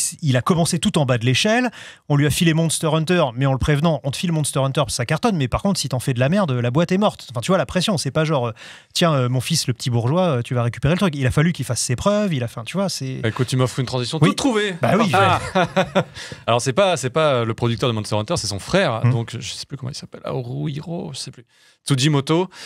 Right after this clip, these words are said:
Speaker 2: qui a fait des déclarations durant le Tokyo Game Show, parce que voilà, lui aussi, il était dans les salons business où on
Speaker 1: Hmm.
Speaker 2: était, et il a dit notamment que le prix des jeux était trop bas.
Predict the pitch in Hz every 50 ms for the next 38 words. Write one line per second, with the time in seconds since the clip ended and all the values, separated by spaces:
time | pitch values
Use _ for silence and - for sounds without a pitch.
0 | - - - _ - - - 170 202 220 185 165 156 147 139 131 127 127 - -
1 | - 196 160 143 143 123 139 123 123 - 147 143 120 120 113 117 110 - 143 -
2 | 147 135 143 139 123 - - 240 269 240 139 - - 110 92 107 143 151 117 113
3 | 120 120 - - - - 104 92 - 107 101 107 104 101 95 - 117 110 107 101
4 | 95 104 113 110 107 - 95 90 123 123 127 156 190 214 - - - - - -
5 | - - 170 214 233 233 220 202 170 143 147 139 127 110 147 233 269 240 180 -
6 | - 170 220 277 254 - 185 185 180 - - 277 233 226 220 208 254 320 302 247
7 | 294 302 - - 196 269 294 240 170 151 147 147